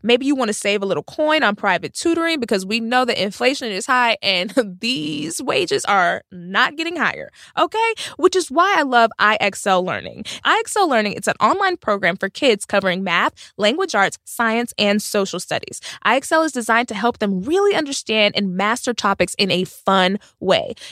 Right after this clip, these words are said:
No more grading those worksheets. I X L grades everything itself. No more trying to scam your kids as you try to figure out their math equations and their homework.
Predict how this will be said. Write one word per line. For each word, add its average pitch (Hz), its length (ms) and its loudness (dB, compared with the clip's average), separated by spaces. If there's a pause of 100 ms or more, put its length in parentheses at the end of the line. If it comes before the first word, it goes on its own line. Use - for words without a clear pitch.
No 330 160 6
more 415 180 2
grading 302 360 2
those 277 220 2
worksheets. 202 680 0
I 392 140 2 (100)
X - 180 -6
L 392 140 4
grades 339 380 0
everything 349 460 -2 (120)
itself. 359 800 0 (180)
No 403 160 2
more 554 140 4
trying 480 240 -4
to 359 60 2
scam 392 400 0
your 339 100 2
kids 330 480 2 (300)
as 220 160 2
you 320 80 -2
try 311 160 0
to 269 60 -2
figure 277 260 0
out 269 100 0
their 254 100 2
math - 260 0
equations 359 480 -2
and 262 200 -2
their 269 140 0
homework. 427 680 2